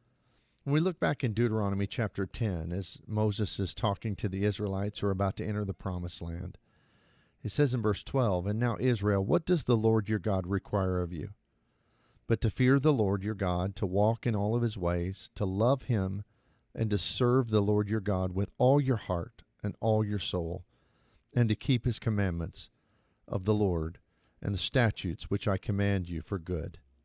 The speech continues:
So he says, "What does God want from you?" And indeed, there's a lot there about walking in his ways and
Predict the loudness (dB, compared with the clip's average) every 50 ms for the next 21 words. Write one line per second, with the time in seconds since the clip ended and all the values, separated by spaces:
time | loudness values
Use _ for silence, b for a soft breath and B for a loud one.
0 | _ _ b b b b b b b b b b b b b 0 4 4 4 4
1 | 2 2 2 2 2 2 2 0 0 0 0 0 2 2 2 2 2 2 2 2
2 | 0 -2 -4 -4 -2 -2 -2 -4 -6 -8 -10 -12 -8 -4 -2 -2 -2 -2 -4 _
3 | -6 -4 -2 -2 0 2 2 2 2 2 0 0 0 2 0 2 2 0 0 2
4 | 2 2 2 2 2 2 0 0 2 4 4 4 4 2 0 0 2 2 2 0
5 | 0 -2 -2 -2 0 0 0 0 0 -2 -2 -2 -2 -2 -2